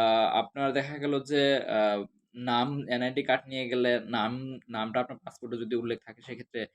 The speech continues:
নামের ক্ষেত্রে কোনো প্রবলেম হলো না। আর বিশেষ করে আপনার, আ, যে কাবিননামাটা ওইটা অরা-, অরিজিনালটা ওইটা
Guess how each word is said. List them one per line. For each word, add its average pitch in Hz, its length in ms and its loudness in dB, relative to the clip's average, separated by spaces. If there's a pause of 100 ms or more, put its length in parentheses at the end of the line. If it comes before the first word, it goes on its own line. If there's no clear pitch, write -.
(300)
নামের 135 240 0
ক্ষেত্রে 147 220 -6
কোনো 143 180 -4
প্রবলেম 135 340 0
হলো 135 140 -4
না। 185 120 2
আর 170 80 4
বিশেষ 143 380 -4
করে 147 280 -2
আপনার, 127 540 -2
আ, 101 240 0
যে 107 280 -2
কাবিননামাটা 117 800 -4
ওইটা 139 240 -6
অরা-, 104 520 -6 (160)
অরিজিনালটা 123 500 -4
ওইটা 156 160 -8